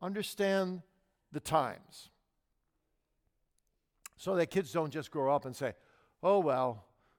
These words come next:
doesn't matter who you vote for, doesn't matter, uh, what you do, doesn't matter. Just as long as I get my wife and my kids and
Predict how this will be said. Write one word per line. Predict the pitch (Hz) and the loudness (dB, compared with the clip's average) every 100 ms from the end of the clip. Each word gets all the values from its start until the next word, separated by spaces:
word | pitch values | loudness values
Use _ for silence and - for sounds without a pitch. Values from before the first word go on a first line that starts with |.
| _ - | _ -10
doesn't | 160 147 | -8 -4
matter | 139 156 151 | 0 0 0
who | 131 | -2
you | 156 135 | -4 -4
vote | 127 160 | -4 -6
for, | - 143 147 | -6 -6 -4
doesn't | 143 135 135 | -4 -6 -6
matter, | 143 156 143 117 _ _ _ _ | -2 0 -2 -4 _ _ _ _
uh, | - 120 - | -12 -8 -8
what | - - 160 - | -10 -8 -8 -8
you | 127 | -8
do, | 143 | -6
doesn't | 151 160 151 | -4 -4 -4
matter. | 151 - - - | -6 -8 -18 -12
Just | 262 - | -10 -4
as | |
long | 233 247 247 220 | 4 8 8 6
as | |
I | 208 202 | 6 6
get | 185 - - _ _ _ | 4 0 -6 _ _ _
my | 131 151 175 196 | -4 2 4 6
wife | 175 175 185 175 | 8 8 8 2
and | 151 135 | -6 -2
my | 147 185 | 0 0
kids | - 180 160 165 120 | 0 0 0 0 -4
and | 135 | -8